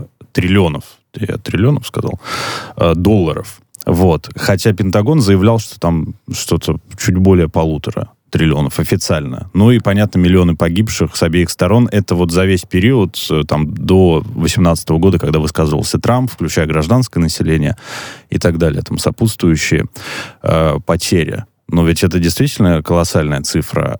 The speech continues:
А, э, сейчас вот, э, историки независимые, м, ученые, они, э, как оценивают? За год у них, э, п-,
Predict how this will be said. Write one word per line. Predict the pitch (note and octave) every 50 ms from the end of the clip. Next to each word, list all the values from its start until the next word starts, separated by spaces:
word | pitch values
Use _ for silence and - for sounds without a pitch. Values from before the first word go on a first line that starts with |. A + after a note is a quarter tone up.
| - -
А, | - E2+ E2+ E2 E2 D#2+ D#2+ D#2+ D#2 C#2 -
э, | - F2 E2 D#2+ D#2 D2 D2 C#2
сейчас | - - E2 - - A#2+ F#2 - -
вот, | E2 D#2 - - - -
э, | E2+ D#2 D#2 C#2+ C2+ - - -
историки | - - F2+ - - - B2+ C#3 C#3 A#2 - - F2
независимые, | E2+ E2 E2 E2+ F2 F#2 G#2 A2+ - - - F2 E2 E2 D#2+ D2+ D2 C#2+ - - - _ _ _ - -
м, | - A#1 C2+ D2+ D2 D2 C#2+ C#2 - D#2
ученые, | E2+ D#2+ - - G#2+ A2+ A#2 A2 F#2+ F2 E2 D#2 C#2 B1+ - G#2 - -
они, | - - E2 E2+ E2+ F2 F2+ F2 F2 E2+ E2 D#2+ D#2+ D2+
э, | D#2 - - - - - - - - - - _ - - G#2+ - - - - - - F#2+
как | - F#2 F2 - - - - - -
оценивают? | E2 D#2 - - F2 D#2 D#2 D2 D2 C#2 - - - - - -
За | - F#2 E2+ F#2+ F#2+
год | F#2+ G#2 G2+ F2
у | E2 D#2+
них, | E2 E2 - - -
э, | D#2+ D#2+
п-, | D#2+ - -